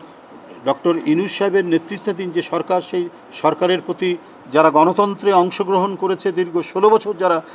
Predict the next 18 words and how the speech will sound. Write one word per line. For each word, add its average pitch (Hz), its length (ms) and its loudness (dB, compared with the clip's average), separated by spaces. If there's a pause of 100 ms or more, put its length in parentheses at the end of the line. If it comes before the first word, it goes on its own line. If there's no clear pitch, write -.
(120)
নিপীড়ন 220 420 2
নির্যাতনের 175 500 -2
শিকার - 320 -4
হয়েছে, 175 240 -6
এই 165 40 -8
সমস্ত 175 280 -12
রাজনৈতিক 160 480 -2 (420)
দলগুলো 180 520 2 (340)
তারা 143 320 6 (1080)
তাদেরকে 139 320 -4
সমর্থন 156 480 0
জানিয়েছে, 101 400 -10
তাদের 135 300 -8
আস্থা 180 340 2
রেখেছে। - 340 -6 (360)
এখন 180 200 0
সরকারের 214 520 4
দায়িত্ব 139 400 -2